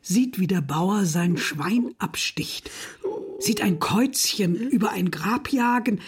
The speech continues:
in dessen Stein man seinen eigenen Namen stichelt.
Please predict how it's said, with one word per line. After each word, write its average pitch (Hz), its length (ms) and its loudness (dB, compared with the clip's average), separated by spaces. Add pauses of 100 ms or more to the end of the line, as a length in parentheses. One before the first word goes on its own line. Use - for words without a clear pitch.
(340)
in 196 120 4
dessen 208 320 4
Stein 226 580 2
man 233 220 4
seinen 185 500 2
eigenen 214 520 2
Namen 226 360 4
stichelt. - 540 -2